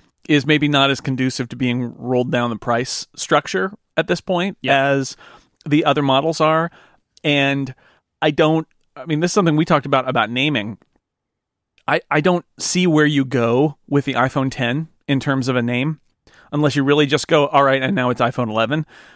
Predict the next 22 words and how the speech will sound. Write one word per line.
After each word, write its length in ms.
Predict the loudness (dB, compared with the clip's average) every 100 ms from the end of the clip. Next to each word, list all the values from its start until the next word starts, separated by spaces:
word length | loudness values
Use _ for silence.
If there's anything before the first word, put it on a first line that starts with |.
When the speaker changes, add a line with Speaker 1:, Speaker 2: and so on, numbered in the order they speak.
| _
Speaker 1:
But 200 | -4 -2 2
I 140 | 2
don't, 200 | 2 0 -2
I, 140 | -2 0
I 160 | 0 2
look 240 | 2 2
at 100 | 2
this 220 | 2 2
as 260 | 0 0 0
Apple 340 | -2 0 -2 -2
replaying 440 | -4 -2 -2 -2
what 120 | -4
they 80 | -2
did 160 | -4 -4
with 100 | -4
the 140 | -2
O 80 | -2
S 140 | -2
ten 260 | -4 -4 -2
brand, 380 | -4 -4 -8 -6
which 260 | -6 -4
is 260 | -4 -4